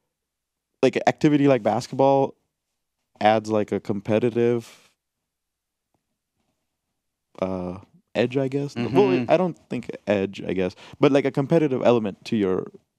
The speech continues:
Speaker 1: day-to-day workout.
Speaker 2: Yeah.
Speaker 1: 'Cause, like, even on Wednesdays, like, so, oh, yeah, so today's Wednesday. So I'm
Speaker 2: Mm-hmm.
Speaker 1: gonna go play basketball at five P M today. Uh, I worked out in the morning, so it, it, it just adds to that, like, and it's just fun.
Speaker 2: Yeah.
Speaker 1: And it's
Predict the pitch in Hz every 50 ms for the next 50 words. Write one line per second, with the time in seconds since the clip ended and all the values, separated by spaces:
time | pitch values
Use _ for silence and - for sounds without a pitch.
0 | _ _ - 113 104 104 98 92 98 95 98 98 98 - - 92 - - _ _
1 | - 107 113 107 104 98 92 - - _ - 147 135 135 131 131 135 147 160 170
2 | 156 147 135 123 120 127 127 127 - 117 113 104 107 104 101 - - - - -
3 | - 135 - - 110 101 - - - - 113 90 - 139 139 147 139 120 113 107
4 | 98 - - - - - - _ _ _ _ _ - 104 104 98 117 120 117 123
5 | 123 123 117 123 117 117 120 113 107 107 104 - - 107 95 95 92 87 - -
6 | - 87 87 - - 95 87 82 87 - - - - - _ _ _ _ - -
7 | - _ - - 104 95 90 - - 98 98 95 104 95 - 117 117 110 92 107
8 | 107 98 101 98 107 135 143 135 120 110 107 101 98 101 110 113 - 120 117 -
9 | - - _ _ 87 104 98 - - 123 120 143 151 143 - - _ - 104 113
10 | 123 120 113 107 - - - 117 101 95 101 101 101 92 - - 98 98 92 92
11 | 92 90 - _ _ _ - 113 127 131 123 - - 147 - - - - 92 92
12 | - - - _ _ - 113 107 107 101 98 - _ _ _ _ _ _ _ _
13 | _ 117 117 117 101 - -